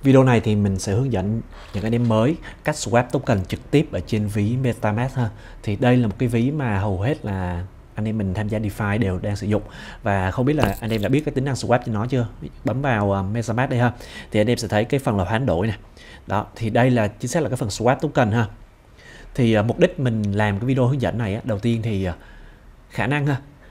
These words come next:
khả năng là hy vọng là sẽ nhận được airdrop từ cái ví MetaMask này, biết đâu là sau này nó sẽ ra cái token và nó tặng cho những người đã từng sử dụng swap trên nó. Thì anh em biết những cái case trước đó rồi, giống như là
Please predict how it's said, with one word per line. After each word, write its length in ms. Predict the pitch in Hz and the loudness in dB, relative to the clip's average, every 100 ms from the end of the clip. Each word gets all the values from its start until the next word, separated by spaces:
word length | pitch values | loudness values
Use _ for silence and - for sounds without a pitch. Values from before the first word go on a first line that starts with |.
| - - | -20 -14
khả 180 | - 113 | -4 -2
năng 200 | 135 135 | 0 0
là 300 | 117 107 101 | 0 2 2
hy 140 | 143 | 2
vọng 180 | 135 104 | 2 0
là 60 | 101 | -2
sẽ 140 | 101 | -2
nhận 140 | 131 | -4
được 140 | 107 - | -4 0
airdrop 420 | 127 123 143 - | 2 2 0 0
từ 220 | - 107 101 | 0 2 2
cái 440 | 117 117 139 151 | 0 0 0 -2
ví 200 | 127 131 | 0 0
MetaMask 460 | 156 131 127 139 151 | 0 -2 -2 -2 -2
này, 120 | 120 | 0
biết 160 | 139 | 0
đâu 220 | 151 120 117 | 2 2 0
là 100 | 101 | -2
sau 180 | 120 | -2
này 140 | 113 104 | -4 -4
nó 80 | 110 | -6
sẽ 120 | 107 | -4
ra 400 | 107 110 107 107 104 104 - | -2 0 0 -2 -4 -6 -8
cái 80 | 139 | -4
token 380 | 139 - 101 87 | -2 0 0 0
và 80 | 90 | -6
nó 80 | |
tặng 180 | 104 117 - | -4 -6 -4
cho 80 | 107 | -6
những 200 | 98 104 | -4 -4
người 300 | 107 92 90 - - | -2 0 -2 -6 -8
đã 100 | 87 | -6
từng 160 | 87 98 | -2 -4
sử 120 | 95 | -2
dụng 140 | 107 95 | -4 -4
swap 240 | - 113 123 | -2 -2 0
trên 100 | 110 | -2
nó. 200 | 101 135 - - - - - | -2 -2 -10 -18 -16 -14 -4
Thì 160 | 110 110 | -2 0
anh 140 | 117 | 2
em 360 | 131 127 131 127 | 2 2 0 0
biết 180 | 175 139 | -2 0
những 180 | 107 117 | -2 2
cái 200 | 127 123 | 2 2
case 120 | - | -2
trước 160 | - 151 | -4 2
đó 180 | 110 143 | 2 4
rồi, 220 | 127 107 | 2 0
giống 120 | 139 | -2
như 100 | 135 | -2
là 300 | 117 101 | -2 -2